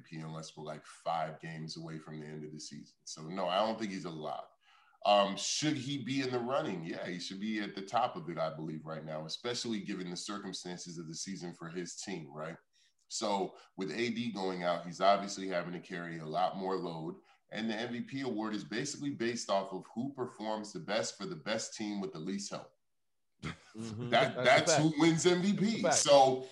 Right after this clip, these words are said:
Speaker 2: That's a fact.
Speaker 1: so right now, LeBron is doing the most with the least among the people that are being considered for M V P. So he should be at the top of it.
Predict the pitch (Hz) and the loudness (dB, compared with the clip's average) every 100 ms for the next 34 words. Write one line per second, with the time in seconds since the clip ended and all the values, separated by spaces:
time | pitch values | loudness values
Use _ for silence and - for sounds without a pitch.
0 | - 135 135 147 110 147 139 113 139 185 | -8 -6 -4 -2 4 8 8 10 10 10
1 | 160 151 143 139 117 98 120 143 143 120 | 8 10 10 10 6 8 10 10 8 2
2 | - 120 135 131 107 90 117 131 131 117 | 0 0 2 2 2 4 6 6 4 0
3 | 117 107 107 117 107 - - 98 90 107 | 0 2 2 2 2 0 0 0 2 0
4 | 101 87 - 110 98 98 90 87 82 98 | 0 -2 -2 -2 -2 -2 -2 -2 -2 -2
5 | 98 85 80 104 101 98 82 92 92 95 | -2 -4 -6 -2 -2 -4 -4 -4 -2 -4
6 | - 101 - 92 87 110 107 - - 139 | -2 -2 0 -2 -4 -4 0 0 0 0
7 | 113 90 113 107 101 - 101 98 95 - | -2 0 2 2 0 0 0 0 -6 2
8 | 92 90 - 85 - | 2 2 -4 -12 -12